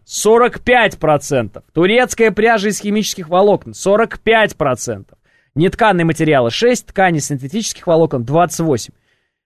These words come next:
Он говорит, легко можем заменить, а я вижу сорок четыре, сорок пять,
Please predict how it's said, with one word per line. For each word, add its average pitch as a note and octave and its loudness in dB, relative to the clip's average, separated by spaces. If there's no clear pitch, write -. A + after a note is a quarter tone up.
Он F#3 2
говорит, A3+ 2
легко A3 2
можем A#3+ 0
заменить, A#3 0
а F3 4
я G#3+ 2
вижу E3 0
сорок B3+ 2
четыре, D#3 0
сорок A#3+ 0
пять, C#3+ 2